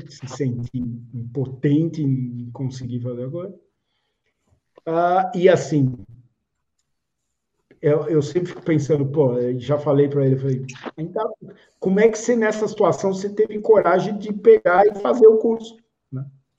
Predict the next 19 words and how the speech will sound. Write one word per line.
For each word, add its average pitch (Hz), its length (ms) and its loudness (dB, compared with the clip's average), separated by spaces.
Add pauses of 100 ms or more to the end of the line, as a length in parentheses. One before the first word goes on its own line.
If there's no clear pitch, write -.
(100)
Teve 127 200 2
que 151 100 -8
investir, 202 480 2
ele 135 140 2
tava 131 200 0
sendo 160 240 -4
tostão 170 420 0
e 202 40 -2
teve 214 220 4
que 220 100 -4
investir. 220 340 -2
Não 139 80 2
é 131 80 2
nada 139 500 -2
absurdo, 160 600 -4
mas 262 240 -4
teve 185 220 -4
que - 60 -12
pagar. 262 400 -6